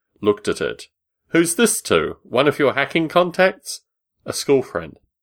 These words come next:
"I can post that for you. I'm going down that way." "Fine, I'll, I'll see you round," Andrew smiled meekly. And off he walked, and back into the caravan Andrew collapsed. Now he was done.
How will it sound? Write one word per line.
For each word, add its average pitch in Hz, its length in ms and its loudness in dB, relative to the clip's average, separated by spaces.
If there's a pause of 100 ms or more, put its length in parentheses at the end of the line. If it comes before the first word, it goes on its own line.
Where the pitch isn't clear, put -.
(240)
"I 143 80 0
can 139 140 -2
post 233 300 0
that 95 160 2
for 85 220 -2
you. 113 200 0
I'm 123 160 -2
going 147 240 0
down 160 320 0
that 90 180 0
way." 90 380 2 (360)
"Fine, 117 440 2
I'll, 147 180 2
I'll 147 160 0
see 214 200 -2
you 170 100 2
round," 95 480 0 (100)
Andrew 107 320 0
smiled 92 560 2
meekly. - 520 -4 (440)
And 123 160 -2
off 180 220 0
he 180 100 -2
walked, 123 800 0
and 98 180 -4
back 127 320 0
into 120 180 -2
the 107 60 -2
caravan 98 640 2
Andrew 98 440 -2
collapsed. - 800 -4 (380)
Now 135 260 0
he 131 120 0
was 104 220 0
done. 82 360 0